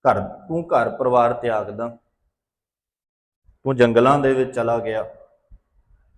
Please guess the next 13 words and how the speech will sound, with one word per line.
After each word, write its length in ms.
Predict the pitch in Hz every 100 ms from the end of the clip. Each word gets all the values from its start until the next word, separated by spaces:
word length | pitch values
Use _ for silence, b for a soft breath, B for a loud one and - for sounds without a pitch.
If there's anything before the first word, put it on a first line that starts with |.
| _ _ -
ਜੰਗਲਾਂ 400 | 110 127 139 156
ਦੇ 140 | 165 170
ਵਿੱਚ 180 | 165 123
ਜਾ 220 | 127 120
ਕੇ 160 | 120
ਕੀ 220 | 135 165 147
ਹੋਇਆ? 220 | 117 113
ਹੰਕਾਰ 400 | 120 131 117 113
ਦੀ 120 | 135
ਪੰਡ 260 | 135 131 127
ਸਿਰ 220 | 143 147
ਬੰਨ 260 | 135 117
ਲਈ, 80 | 104